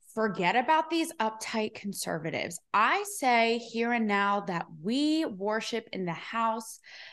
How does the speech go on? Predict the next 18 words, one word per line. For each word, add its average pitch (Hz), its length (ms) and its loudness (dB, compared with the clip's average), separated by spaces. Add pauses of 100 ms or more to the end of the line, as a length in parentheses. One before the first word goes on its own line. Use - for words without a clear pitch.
(380)
of 175 120 -8
Cancel 233 500 -2
Me, 247 200 0
Baby. 170 540 0
And 196 160 -2
yes, 156 640 -6 (220)
I 180 140 -4
will 202 200 -6
take 262 440 -6
on 214 260 0
the 185 120 -4
responsibility 226 1300 -2 (800)
as 196 160 -8
your 190 160 -6
leader. 165 580 -6 (560)
Okay, 214 260 0
today 262 340 0
we 554 160 2